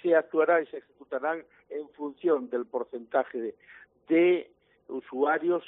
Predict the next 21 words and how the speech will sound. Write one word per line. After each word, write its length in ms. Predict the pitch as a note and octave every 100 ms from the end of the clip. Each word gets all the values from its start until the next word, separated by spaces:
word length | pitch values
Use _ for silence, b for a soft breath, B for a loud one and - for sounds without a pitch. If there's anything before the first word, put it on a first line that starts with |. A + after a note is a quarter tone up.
| _
que 360 | D3+ F3 F3+ - D3+
se 80 |
apunten. 600 | B2 - C#3 A#2 - G#2+
Es 120 | B2 A#2+
decir, 300 | - C3+ A2
que 300 | A2+ A2+ - B B
cuanto 280 | - B2+ -
más 180 | C#3 D#3+
porcentaje 720 | - D3 D#3+ D3+ D#3+ D3+ E3+
haya, 340 | F#3 F#3+ F3+ -
irán 280 | C3 C#3 C#3+
en 80 | C#3
primer 400 | C#3+ C3+ C#3 B2+
lugar. 340 | B2 G#2+ G2 _ b b b -
Eh, 560 | C3+ C#3 C#3 C#3 C3+ C3
digo, 300 | B2+ A#2+ A#2
en, 160 | B2 G#2 A2
en, 220 | G#2+ A#2+ A2
en 140 | A#2
lugar 320 | A#2 B2 C3+ -
preferente. 760 | C3+ D3 D3 A#2+ - G2 F#2+